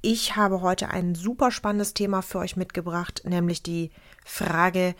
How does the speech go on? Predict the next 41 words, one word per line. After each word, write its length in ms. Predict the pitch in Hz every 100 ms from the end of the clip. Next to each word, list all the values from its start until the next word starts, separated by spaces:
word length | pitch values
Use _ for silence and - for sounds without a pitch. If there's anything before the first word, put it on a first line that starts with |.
| -
worum 320 | - 165 185 165
geht's 300 | 170 175 -
eigentlich 420 | 151 160 160 -
beim 200 | 156 156
Führen? 480 | - 208 220 175 147 - - - - - -
Wie 80 | 202
bin 140 | 269
ich 80 | 269
drauf 240 | 214 220
gekommen? 500 | 202 - 202 233 320 - - _ _ _ - - _
Bei 140 | - 202
vielen 320 | - 254 254
jungen 360 | 220 226 247 233
oder 200 | 196 -
angehenden 420 | 202 196 185 180
Führungskräften 1000 | - 233 233 - 190 196 - 202 202 208 - - - _
hat 160 | - 175
sich 160 | 202 -
so 120 | 190
eine 340 | 180 180 175
Unsitte 460 | 185 214 214 220 202
breit 360 | 180 170 170
gemacht, 380 | 190 175 170 -
nämlich 220 | 165 165
zu 120 | - 165
glauben, 460 | 151 151 180 180 - - -
dass 160 | 165
es 100 | 190
bei 140 | - 175
der 120 | 185
Übernahme 500 | 185 202 175 175 180
der 100 | 170
Führungsrolle 680 | - 202 190 180 - 160 170
um 320 | 160 165 160 - _ _ _ -
die 120 | 165
eigene 380 | - 143 156 151
Person 460 | 151 156 151 156 151
geht, 260 | 147 131
also 200 | - 143
um 120 | 123 147
mich, 300 | 147 -